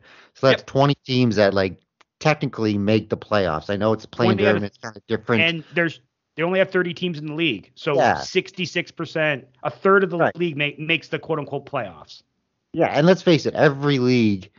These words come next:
Speaker 1: is trying to do this, make more teams make the playoffs because it equals more money. And I know people like to single out the C F L, six out of nine teams make the playoffs, blah, blah, blah. You're increasing it here to seven, um, but there's also more teams. So it's slightly over fifty percent,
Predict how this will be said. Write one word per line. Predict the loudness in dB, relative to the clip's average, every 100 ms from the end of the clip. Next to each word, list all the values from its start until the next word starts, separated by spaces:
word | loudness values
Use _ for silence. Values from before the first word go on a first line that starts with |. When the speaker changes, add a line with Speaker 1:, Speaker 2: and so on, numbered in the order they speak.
| _
Speaker 1:
is | -10 -6
trying | 0 2 2
to | 0
do | 0 2
this, | 0 0
make | 0 0 -4 -16 _ _ -2
more | 4 4
teams | 2 0 0 0
make | -2 -4
the | -4
playoffs | 2 4 6 2
because | -2 -2 0
it | -2 -4
equals | -6 0 0 2
more | 4 4
money. | 6 4 4 2
And | 2
I | 2
know | 4 4
people | 0 -2 0
like | 0 -2
to |
single | -6 -2 2
out | 2 2
the | -4
C | -2 -2
F | 0
L, | 0 0 -2 -8 -20 -20
six | -2 -2 4
out | 4
of | 4
nine | 4 2 0
teams | -2 -4 -2
make | -4
the | -6
playoffs, | -6 -2 0 0 -2 -4
blah, | -4
blah, | -2 -2
blah. | 0 0 0 -4 -16 -6
You're | 0 0
increasing | 0 0 0 2 -2
it |
here | 2 2 2
to |
seven, | 0 4 4 4 -2 -4 _ _ _ _ _ -2
um, | 0 0 0
but | 0
there's | 2 2
also | 2 2
more | -2 0
teams. | -2 -2 0 0 0
So | 2 2
it's | 2
slightly | 2 2 4 6
over | 6 6 2
fifty | 0 -2 -2 -8
percent, | -8 0 4 4 2